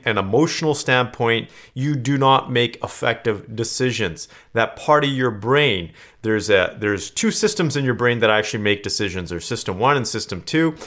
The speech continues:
And in order for system two, which is your higher level thinking, your more logical thinking, the one that has, you can say, more willpower as well, requires energy.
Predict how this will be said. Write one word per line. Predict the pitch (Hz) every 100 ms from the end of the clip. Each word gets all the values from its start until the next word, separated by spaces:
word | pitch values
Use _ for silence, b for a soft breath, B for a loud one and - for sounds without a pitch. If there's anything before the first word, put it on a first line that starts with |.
| B -
And | 123
in | 156
order | 208 226
for | - 165
system | - - 165 - 156 127
two, | - 170
which | 127 127
is | 131 107
your | 104
higher | - 147 147 135
level | 123 123 110
thinking, | - 139 139 120 90 - - - B -
your | 113
more | 131 139
logical | 120 123 147 135 135 117
thinking, | - 107 90 95
the | 98
one | 110 135
that | 127
has, | 117 117 107 B B B
you | 113
can | - 113
say, | - 110 107 - - _ _ _ _ _ -
more | 123 131 123
willpower | 110 151 185 - 131 117 107 104
as | 98
well, | 120 170 110 95 - B B B B B _ _ _ _ _ _ _
requires | 127 131 180 185 160
energy. | 156 156 120 82